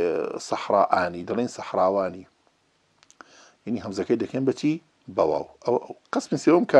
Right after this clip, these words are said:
بۆ ئیبدال بوو، ئێ، یا مەسەلەن بەدەل بوو، ئێ، لە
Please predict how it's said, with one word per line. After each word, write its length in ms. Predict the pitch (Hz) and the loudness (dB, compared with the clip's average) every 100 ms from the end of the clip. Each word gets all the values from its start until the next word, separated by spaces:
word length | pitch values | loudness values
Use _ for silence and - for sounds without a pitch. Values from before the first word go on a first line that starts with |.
| 120 | 8
بۆ 120 | 117 101 - - - - _ _ - | 8 6 4 -20 -20 -20 _ _ 0
ئیبدال 420 | 120 107 104 98 127 | 0 2 2 2 2
بوو، 180 | 196 233 _ _ _ _ _ _ - _ _ _ _ - 175 | 2 0 _ _ _ _ _ _ -20 _ _ _ _ -10 -4
ئێ، 360 | 113 110 107 - 120 120 | -2 0 -2 -4 2 8
یا 120 | 143 135 | 8 8
مەسەلەن 380 | 120 123 123 117 110 123 | 6 4 4 4 0 0
بەدەل 320 | 117 110 131 117 | 2 6 4 4
بوو، 360 | 120 110 107 - - - | 2 4 2 -2 -8 -4
ئێ، 100 | 117 110 107 101 101 95 - - | 0 0 0 -2 -4 -4 -6 -8
لە 60 | 107 | -6